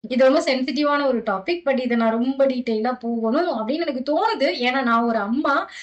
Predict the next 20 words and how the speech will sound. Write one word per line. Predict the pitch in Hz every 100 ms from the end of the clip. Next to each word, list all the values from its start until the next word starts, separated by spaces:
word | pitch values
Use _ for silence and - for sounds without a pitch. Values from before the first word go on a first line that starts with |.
| - -
but | 254
என்னால | 247 240 233 269 269
வந்துட்டு | 226 220
அது | 277 233
அவ்வளவு | 208 208 208 208 214
இதா | 262 254
போக | 254 269 277
முடியல. | 233 247 214 226 370 - -
So | - 294
ஓர் | 285 302 339
ஃபிஷ் | 330 311 254
வந்தாதா | 240 240 247 233 233 277 262
அப்படின்லாம் | 220 208 214 240
கிடையாது, | 247 214 214 202 254
ஓர் | 269 226
ஃபிஷ் | 226 214 -
வராட்டாலும் | 185 202 190 190 214 254 202
உலகம் | 196 196
அழியதான் | 185 196 190 240 269 254
போகுது. | 262 254 294 247 254 381